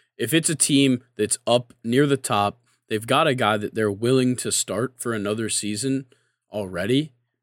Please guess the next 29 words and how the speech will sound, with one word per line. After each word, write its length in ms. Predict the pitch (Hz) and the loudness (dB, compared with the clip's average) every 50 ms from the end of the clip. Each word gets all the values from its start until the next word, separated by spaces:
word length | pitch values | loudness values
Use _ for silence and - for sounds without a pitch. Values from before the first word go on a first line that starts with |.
| _ _ _ _ _ _ _ _ _ _ _ _ _ - | _ _ _ _ _ _ _ _ _ _ _ _ _ -8
Let 320 | 113 120 127 135 135 - _ _ - | -2 0 2 2 2 0 _ _ -10
Anthony 340 | - 127 123 117 - 131 120 | -6 -4 -4 -4 -2 -4 -2
Richardson 680 | 117 113 120 120 117 127 113 - 123 117 110 104 90 90 - | 0 0 0 0 0 -2 -4 -4 -4 -6 -6 -8 -10 -12 -14
learn 440 | 85 90 90 95 107 117 127 127 | -12 -8 -4 -2 0 0 0 0
for 180 | 123 - 127 120 | 0 0 0 2
a 60 | 123 | 2
year, 480 | 120 117 113 120 123 127 120 120 123 _ _ _ | 2 2 2 2 2 2 2 -2 -4 _ _ _
see 360 | - - - - 131 120 117 | -6 -6 -4 -2 0 0 0
how 200 | 110 107 101 101 | 0 0 -2 -2
he's 160 | 95 92 98 | -4 -6 -8
doing. 360 | 107 107 98 92 87 90 - _ _ _ _ _ _ _ _ _ _ _ _ _ _ | -6 -6 -6 -6 -6 -12 -16 _ _ _ _ _ _ _ _ _ _ _ _ _ _
But 140 | - 127 113 | -2 -2 -2
you 180 | - 131 135 135 | 0 0 2 2
know 360 | 131 120 120 143 165 165 143 | 2 4 4 4 4 4 4
that 140 | 120 117 98 | 2 2 0
he 160 | 110 123 113 | 0 -2 -4
has 400 | 113 117 120 117 113 110 104 - | 0 0 0 0 0 0 -4 -6
the 100 | - - | -8 -8
physical 500 | - - 143 135 127 127 - 127 117 98 | -4 0 0 0 0 -2 -2 -2 0 2
attributes 560 | 104 110 107 - - 98 107 101 95 - - | 2 2 0 -2 -6 -8 -8 -8 -6 -6 -8
to 80 | - 101 | -8 -6
be 160 | 98 113 113 | -6 -4 -2
successful. 760 | 104 - - - - - 107 107 - - - 127 131 135 _ _ _ _ _ _ _ _ _ _ _ - | -2 -4 -4 -6 -4 -4 -4 -4 -4 -4 -4 -4 -4 -4 _ _ _ _ _ _ _ _ _ _ _ -16
It's 200 | - - - - | -10 -6 -6 -4
just 260 | - 139 135 127 - | 0 0 0 0 0
about 320 | - 123 120 117 110 104 - | -2 -2 0 0 0 0 0
working 340 | 95 110 113 107 110 104 | -2 -4 -4 -4 -4 -6
on 220 | 98 98 98 98 92 | -6 -4 -6 -6 -6
his 560 | 98 104 120 117 113 113 107 107 - - - | -8 -4 -4 -4 -4 -2 -2 -2 -2 -2 -4